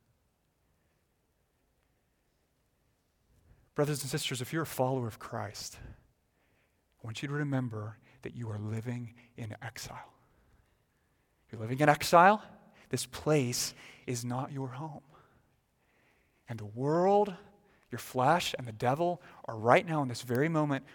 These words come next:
working as hard as they possibly can to entice your heart away from worshiping the one true God. They're doing that right now. Idolatry for Israel, idolatry for the exiles, idolatry for us,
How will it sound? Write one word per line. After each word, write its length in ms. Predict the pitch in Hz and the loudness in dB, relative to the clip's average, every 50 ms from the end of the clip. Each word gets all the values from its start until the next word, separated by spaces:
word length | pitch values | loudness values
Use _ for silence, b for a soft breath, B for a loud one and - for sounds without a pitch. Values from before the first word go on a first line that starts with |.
| b b b | b b b
working 360 | 120 120 127 131 - 139 110 | -4 -4 -4 -4 -6 -6 -6
as 120 | 110 - - | -6 -6 -6
hard 280 | - - 131 131 147 | -2 2 2 2 4
as 100 | 165 160 | 2 0
they 120 | - 175 165 | 0 -2 -2
possibly 500 | - - 151 151 - - 156 165 160 156 | 2 0 0 0 0 -6 -6 -6 -6 -6
can 380 | - - 147 135 120 117 107 b b b b b b | -6 -6 -4 -4 -4 -4 -6 b b b b b b
to 200 | - - - 117 | -8 -6 -4 -4
entice 680 | 110 107 - - - - - - 139 151 - - - - | -4 -4 -6 -6 -6 -4 -2 -2 -2 -2 -2 -4 -6 -6
your 160 | 156 143 143 | -6 -8 -8
heart 300 | 139 - 147 143 139 - | -8 -6 -6 -6 -4 -4
away 580 | 139 127 117 117 120 117 113 110 104 98 - b b b b b | -6 -8 -6 -2 0 0 0 0 -2 -4 -8 b b b b b
from 200 | - - 113 107 | -8 -6 -6 -4
worshiping 460 | 104 110 107 104 - 120 - 117 110 | -4 -6 -6 -6 -6 -8 -8 -8 -10
the 60 | 107 104 | -10 -10
one 160 | 104 98 101 | -12 -12 -12
true 180 | - - - | -12 -14 -16
God. 280 | - - - - - - - _ _ _ _ _ _ _ _ _ _ _ _ _ _ _ _ _ _ _ _ _ _ _ _ _ | -16 -16 -18 -18 -20 -20 -20 _ _ _ _ _ _ _ _ _ _ _ _ _ _ _ _ _ _ _ _ _ _ _ _ _
They're 100 | - 120 | -8 -8
doing 380 | 101 107 156 160 160 151 139 117 | -4 -2 0 2 2 2 2 0
that 340 | 98 92 - - - - - _ _ _ _ _ _ _ _ _ | -4 -8 -12 -14 -16 -16 -16 _ _ _ _ _ _ _ _ _
right 180 | 143 151 151 - | 8 8 8 6
now. 340 | 151 135 123 107 107 - - _ _ _ _ _ _ _ _ _ _ _ _ _ _ _ _ _ _ _ _ _ _ _ _ _ _ _ - | 0 -2 -4 -4 -10 -16 -20 _ _ _ _ _ _ _ _ _ _ _ _ _ _ _ _ _ _ _ _ _ _ _ _ _ _ _ -2
Idolatry 720 | 139 135 131 170 165 180 202 208 208 202 - - 190 185 | -2 6 8 10 12 12 12 12 10 6 6 2 2 2
for 180 | - - 156 - | 4 0 -2 6
Israel, 480 | 180 185 196 180 175 190 196 190 180 | 8 8 8 8 6 6 8 10 10
idolatry 500 | 147 139 135 156 156 175 170 - - 165 | 10 10 10 10 10 10 8 6 0 -2
for 160 | 156 - 151 135 | 0 0 2 2
the 180 | 117 - - | 2 4 4
exiles, 460 | 156 180 - - - 180 175 175 147 | 2 4 2 4 8 8 8 8 6
idolatry 500 | 147 127 - 147 143 170 160 - - 165 | 2 4 6 6 6 6 2 2 -4 -4
for 240 | 151 - 147 113 - | -4 -2 -4 0 6
us, 380 | - 156 165 180 190 - - | 8 8 8 8 6 2 -2